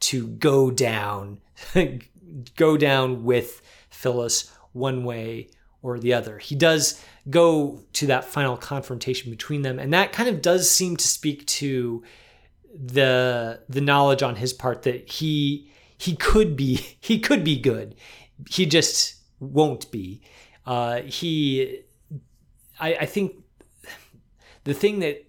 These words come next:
makes this film, these characters so compelling for me is that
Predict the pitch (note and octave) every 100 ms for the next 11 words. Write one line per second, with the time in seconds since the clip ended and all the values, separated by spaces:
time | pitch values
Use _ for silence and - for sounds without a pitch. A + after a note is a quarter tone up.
0 | _ C#3+ D3+ D3+ - C3+ - - D#3 C#3+
1 | D3 D#3 C3+ - D3+ C#3 C3 B2 - C3
2 | B2 A#2 - C3+ B2+ B2 - A#2+ A#2+ A#2
3 | A#2+ A#2 B2+ B2